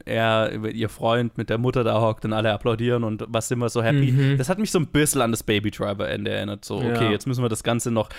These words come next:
Speaker 1: das, da, da, da, das kam jetzt in den, in den, so von, von, was ich aus den Interviews der Special Features entnehmen kann, war das schon auch das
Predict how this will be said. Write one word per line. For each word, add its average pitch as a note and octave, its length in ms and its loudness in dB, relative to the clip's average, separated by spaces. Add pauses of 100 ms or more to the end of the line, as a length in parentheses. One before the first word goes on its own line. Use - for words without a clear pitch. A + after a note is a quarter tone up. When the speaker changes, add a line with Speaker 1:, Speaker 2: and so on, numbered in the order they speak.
(160)
Speaker 1:
das, - 180 -2
da, A#2 120 0
da, A#2+ 160 -6
da, B2 280 2 (160)
das - 180 -14
kam C3+ 280 0
jetzt C#3+ 140 0
in C3 120 0
den, A#2+ 240 2
in A#2 220 -2
den, A2 340 0 (420)
so A#2+ 260 -2
von, A2+ 320 0
von, - 180 -10
was A#2 160 0
ich B2 140 -4
aus A2+ 160 0
den A2 160 -2
Interviews B2 520 -2
der A2+ 140 0
Special A2 320 -4
Features - 680 -6
entnehmen B2 600 -2
kann, C#3+ 300 -2
war A2+ 140 2
das A2+ 160 -2
schon C3 220 0
auch A2+ 160 -2
das - 260 -4